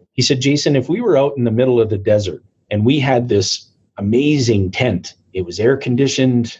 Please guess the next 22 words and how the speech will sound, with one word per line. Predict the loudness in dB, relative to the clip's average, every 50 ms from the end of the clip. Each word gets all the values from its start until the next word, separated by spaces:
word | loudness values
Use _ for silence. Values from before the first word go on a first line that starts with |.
| _ _
we | 0 0 2
had | 2 2 0 0 -2 -4 -10 -20 _ _ _ _ _
all | 0 0 2 2
of | 0
the | -2 -4
food | -6 -6 _ 0 2 2 2 2
we | 0 0
needed, | 0 2 2 2 2 2 2 2 0 -2 -4 _ _ _ _ _ _ -4
we | -2 0
were | 2 2 2 0
well | 0 0 0 0 0 2
hydrated, | 0 0 0 0 0 0 2 2 2 0 0
everything | -2 -2 0 2 2 2 2 0 -2
is | -4 -2
fine. | -2 -2 -2 -2 -4 -6 _ _ _ -2
And | 0 2
we're | 2 2
standing | 0 0 0 2 2 4 2 2
in | 2 2
the | 0
tent | 0 0 0 0 0 0 0 0
and | 0 0 0 -2